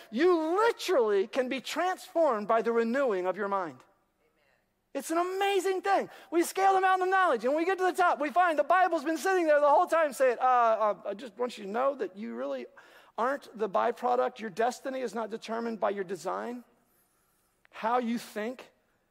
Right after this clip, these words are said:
Emerson said, "Thoughts rule the world." Solomon says, "As a person thinks in their heart, so they become." It's literally true.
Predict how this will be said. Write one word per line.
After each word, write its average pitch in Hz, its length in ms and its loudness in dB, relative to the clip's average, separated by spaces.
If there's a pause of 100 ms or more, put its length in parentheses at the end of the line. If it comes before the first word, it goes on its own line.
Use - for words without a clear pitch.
(500)
Emerson 233 380 -2
said, 233 260 0
"Thoughts 220 440 -6
rule 226 160 -4
the 214 60 -6
world." 220 360 2
Solomon 233 380 0
says, 220 260 -2
"As 170 80 -10
a 175 40 -6
person 226 340 -8
thinks 220 260 -10
in 214 60 -8
their 190 80 -4
heart, - 260 -2
so 208 160 -6
they 202 100 -2
become." 220 480 -8 (300)
It's - 160 -14
literally 202 360 -4
true. 180 260 -10